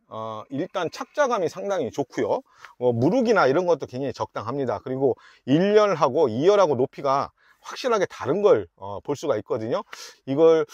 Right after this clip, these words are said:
뭐 극장식 배열이라고 하는데 이 열 탑승자도 전방의 시야를 충분히 확보할 수 있어서 이렇게 보통 이 열에 타면 옆만 바라봐야 되는데,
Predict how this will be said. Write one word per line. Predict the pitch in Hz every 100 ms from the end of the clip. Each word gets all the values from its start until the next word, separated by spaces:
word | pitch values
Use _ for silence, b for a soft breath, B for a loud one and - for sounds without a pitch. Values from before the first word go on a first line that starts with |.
| B
뭐 | 131
극장식 | - 147 226 220 196 196
배열이라고 | - 147 180 160 135
하는데 | 143 202 123 143 110 143
이 | 151
열 | 214
탑승자도 | - 226 - 220 160 151 196
전방의 | - 131 156 170 175 175 170 160
시야를 | 202 185 147
충분히 | - 285 311 277
확보할 | 156 - 185 151
수 | -
있어서 | 110 117 196 147 b b b _
이렇게 | 151 143 - _
보통 | 170 180 139
이 | 175
열에 | 180
타면 | 160 196 165 147
옆만 | 139 175
바라봐야 | 147 139 151 156
되는데, | 143 135 139 143